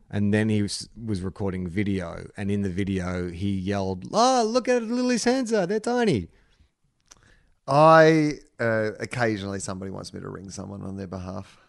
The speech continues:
Speaker 2: Like
Speaker 1: Right.
Speaker 2: if I'm in, but it, it happens a bit on Uber.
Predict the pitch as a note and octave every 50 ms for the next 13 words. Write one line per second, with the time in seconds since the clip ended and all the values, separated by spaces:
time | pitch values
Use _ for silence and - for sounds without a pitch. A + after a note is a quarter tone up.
0 | _ - G2+ G2+ G2+ G2 F#2+ F#2+ - G#2 G2+ G2 G2+ G2 G2 - A#2+ C3 C3+ C#3+
1 | D3+ D#3 D3+ D#3+ C3 D3 D#3 D#3+ E3 E3+ D3+ C#3+ C#3 A#2+ B2 G#2 G#2+ G#2 G#2 G2+
2 | G2+ G2+ G#2 G#2+ A2 B2+ D#3 G3